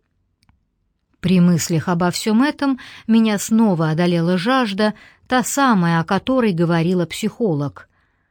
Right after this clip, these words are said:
Признак неудовлетворенных базовых биологических потребностей.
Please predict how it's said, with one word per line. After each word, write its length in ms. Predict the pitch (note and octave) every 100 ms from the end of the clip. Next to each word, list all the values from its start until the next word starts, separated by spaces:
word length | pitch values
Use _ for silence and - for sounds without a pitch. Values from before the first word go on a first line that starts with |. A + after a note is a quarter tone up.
| _ _
Признак 720 | G3 G#3+ B3 A#3 B3+ B3 - -
неудовлетворенных 1300 | G#3 G#3 F3 D#3+ E3 D#3+ D#3 D#3 E3 A3 G3+ F#3+ D3+
базовых 680 | C#3+ E3+ G3+ A3+ A3 - - _ _ -
биологических 1040 | A3 A3 E3+ E3 D3 D#3+ - G#3 - G#3 -
потребностей. 1080 | G3+ G3+ A3 D#3 C#3 C#3+ - - C#3+ C3+